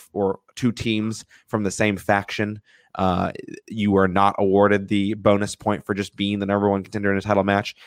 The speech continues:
I found that to be a bit head-scratching to me. I don't fully understand why that's the case, except to handicap the Finstock Exchange. Uh, I found, I found that an interesting ruling, but that puts them at eleven points instead of twelve. And, uh, e-, even with the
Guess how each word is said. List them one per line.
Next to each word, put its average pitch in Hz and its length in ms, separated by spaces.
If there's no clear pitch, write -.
I 110 100
found 107 260
that 98 200
to 107 80
be 101 160
a 95 60
bit 104 200
head-scratching 101 580
to 98 80
me. 104 60
I 98 40
don't 98 220
fully 101 300
understand 98 640
why 104 220
that's 101 220
the 104 80
case, 98 340
except - 500
to 107 160
handicap 98 640
the - 80
Finstock 101 460
Exchange. 101 600
Uh, 104 180
I - 40
found, 98 220
I 104 60
found 101 180
that 92 80
an 92 80
interesting 101 440
ruling, 98 440
but 113 160
that 120 180
puts 123 160
them 110 140
at 98 100
eleven 98 320
points 104 300
instead 101 240
of 87 100
twelve. 95 380
And, 90 200
uh, 113 140
e-, 147 220
even 123 460
with 101 380
the 95 380